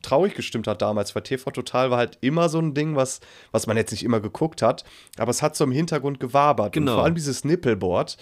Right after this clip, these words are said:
Speaker 2: Ja.
Speaker 1: war ja
Speaker 2: Oh,
Speaker 1: schon was,
Speaker 2: super.
Speaker 1: was immer präsent war. Und viele Nippel findet man teilweise auch gar nicht mehr bei YouTube. So, das ist
Speaker 2: Ja.
Speaker 1: sehr, sehr schade.
Speaker 2: Ja, das stimmt. Oder
Speaker 1: Und
Speaker 2: eben so eine blöse,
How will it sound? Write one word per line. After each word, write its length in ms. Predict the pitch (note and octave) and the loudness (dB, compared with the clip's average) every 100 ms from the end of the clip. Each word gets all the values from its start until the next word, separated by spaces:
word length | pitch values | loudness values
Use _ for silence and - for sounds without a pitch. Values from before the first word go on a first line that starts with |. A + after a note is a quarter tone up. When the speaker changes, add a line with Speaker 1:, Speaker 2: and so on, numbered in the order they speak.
| - | -12
Speaker 2:
Ja. 80 | G2 - | -12 0
Speaker 1:
war 140 | G#2+ | 4
ja 80 | B2 | 4
Speaker 2:
Oh, 20 | |
Speaker 1:
schon 300 | F2 C3 D3 | 4 0 2
was, 100 | C#3 | 2
Speaker 2:
super. 140 | A#2+ A2 | 2 0
Speaker 1:
was 140 | F#2 | 2
immer 160 | D3+ C#3+ | 2 2
präsent 500 | - A2+ G#2+ A2 - | 0 -2 0 -2 -2
war. 280 | G2+ G#2 - - - - | -2 -2 -4 -18 -20 -8
Und 180 | A#2+ A#2 | -6 -4
viele 320 | - D#3+ D#3 | -4 -2 -2
Nippel 480 | C#3 D3+ D3+ D3 D#3 | -2 -2 0 0 0
findet 380 | - D3+ D#3+ - | -4 -4 -4 -4
man 160 | G#2+ | -6
teilweise 400 | A#2 G#2+ A2 G#2+ | 0 2 2 0
auch 160 | A2+ - | -2 0
gar 160 | A2 | 0
nicht 200 | A2 G#2 | 0 -2
mehr 220 | A2 G2+ G2 | -2 0 0
bei 240 | G#2+ G2 | 0 0
YouTube. 540 | - G#2+ A#2+ - G2 | -2 -6 -8 -6 -8
So, 100 | - | -6
das 140 | G#2 C3+ | -6 0
ist 80 | A2 | 4
Speaker 2:
Ja. 180 | A#2 G#2 | 6 8
Speaker 1:
sehr, 80 | G#2 | 4
sehr 120 | G2+ | 0
schade. 380 | - E2+ E2+ F#2 | -4 -6 -8 0
Speaker 2:
Ja, 140 | A#2+ | 0
das 160 | A#2 A2+ | 0 -4
stimmt. 280 | - G#2 - | -4 -4 2
Oder 260 | B2+ C3 | 4 6
Speaker 1:
Und 80 | B2 | 6
Speaker 2:
eben 180 | C3 B2 | 4 0
so 80 | A#2+ | 0
eine 140 | A#2 | 0
blöse, 680 | G#2+ B2+ B2+ B2+ A#2 G2 G#2+ | 0 0 4 4 4 0 -8